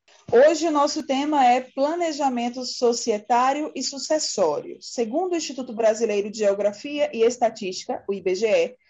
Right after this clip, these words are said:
mais de noventa por cento das empresas brasileiras são familiares. Dessas, menos de trinta por cento passam de pai para filho, e apenas cinco por cento delas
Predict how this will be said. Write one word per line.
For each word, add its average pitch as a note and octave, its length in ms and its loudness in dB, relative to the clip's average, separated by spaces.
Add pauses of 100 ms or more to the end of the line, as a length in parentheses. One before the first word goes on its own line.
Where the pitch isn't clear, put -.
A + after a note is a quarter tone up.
(160)
mais A3 260 2
de B3 100 0
noventa B3+ 500 0
por C4 160 -4
cento A#3 300 -8
das G3+ 180 2
empresas G3 420 -4
brasileiras F#3+ 800 0
são C4+ 360 -2
familiares. B3+ 920 0 (380)
Dessas, C#4 600 2 (240)
menos E4 400 4
de E4 100 0
trinta F4 400 0
por B3 160 -2
cento C4 560 -4
passam C4 480 2
de C4+ 140 -8
pai D4 380 0
para - 280 -2
filho, D#3+ 460 -8 (320)
e A3 60 2
apenas A#3+ 540 0
cinco E4+ 420 -8
por C#4+ 180 -4
cento C4 260 -6
delas G#3 460 2